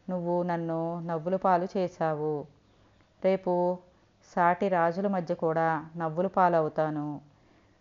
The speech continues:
నిన్ను కోరి తెచ్చుకున్నందుకు అనుభవించవలసిందే గాని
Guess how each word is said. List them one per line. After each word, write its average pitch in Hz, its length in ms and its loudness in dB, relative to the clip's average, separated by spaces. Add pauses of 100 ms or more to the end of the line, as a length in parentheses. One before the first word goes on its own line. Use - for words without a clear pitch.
(160)
నిన్ను 190 240 0
కోరి 190 440 4
తెచ్చుకున్నందుకు 180 1160 0 (480)
అనుభవించవలసిందే 175 1160 0
గాని 180 520 0